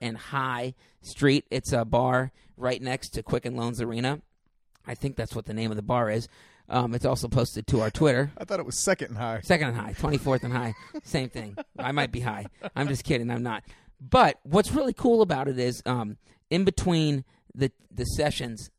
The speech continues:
Speaker 1: on Friday, we're gonna be doing a live podcast with, uh, uh, Lions two four seven Matt Cast, which is a podcast done by Penn State,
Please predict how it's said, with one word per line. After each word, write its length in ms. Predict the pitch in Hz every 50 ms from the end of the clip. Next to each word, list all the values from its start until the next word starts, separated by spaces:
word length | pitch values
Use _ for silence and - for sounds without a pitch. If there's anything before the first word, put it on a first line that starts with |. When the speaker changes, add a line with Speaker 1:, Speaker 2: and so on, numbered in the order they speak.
| _ _ _
Speaker 1:
on 340 | 123 127 131 123 117 117 - - _ -
Friday, 760 | - - 175 196 220 247 233 180 135 120 120 113 120 - - _ _ _ _ _ - _
we're 140 | - 131 147 160
gonna 100 | 165 147
be 80 | 131
doing 160 | 131 143 139
a 60 | 135 131
live 240 | 127 131 139 -
podcast 640 | - 131 123 123 123 - - 131 117 120 131 - -
with, 320 | 117 120 120 113 - - -
uh, 300 | 110 110 107 - - - _ _ _ _ _ _ _ -
uh, 200 | 104 107 98 104
Lions 400 | 120 123 135 143 143 151 143 -
two 140 | - 156 143
four 200 | - 143 139 139
seven 360 | - - 117 123 127 135 127
Matt 260 | 123 117 117 120 -
Cast, 320 | - 120 110 113 117 - -
which 140 | 113 -
is 80 | 117 113
a 40 | 113
podcast 560 | - 123 117 123 117 - - 117 113 113 -
done 160 | - 110 117 113
by 100 | 117 117
Penn 240 | - 127 117 117
State, 340 | - - - - 113 117 -